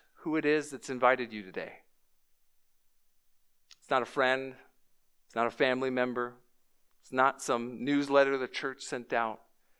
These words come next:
If you're here this morning, it's because Jesus invited you. He wants you to go on the journey of faith. He wants you to trust him and take a step toward him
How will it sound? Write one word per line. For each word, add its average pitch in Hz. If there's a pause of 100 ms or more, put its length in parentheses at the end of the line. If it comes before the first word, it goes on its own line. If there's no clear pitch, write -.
(140)
If 127
you're 185
here 180
this 170
morning, 127
it's 110
because - (220)
Jesus 160
invited 120
you. 90 (1700)
He 139
wants 147
you 151
to 143
go 147
on 143
the 139
journey 139
of 139
faith. 143 (1000)
He 180
wants 202
you 202
to 180
trust -
him 107
and 104
take 190
a 175
step -
toward 196
him 110